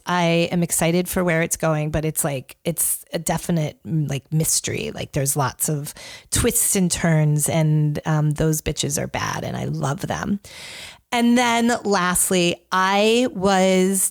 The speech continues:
definitely influenced by the marketing of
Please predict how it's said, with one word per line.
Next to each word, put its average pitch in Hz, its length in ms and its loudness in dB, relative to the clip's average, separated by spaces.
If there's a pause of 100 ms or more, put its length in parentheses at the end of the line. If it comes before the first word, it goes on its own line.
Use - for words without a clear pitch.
definitely 277 580 0
influenced 254 540 0
by 233 100 2
the 240 80 0
marketing 180 720 0
of 180 180 0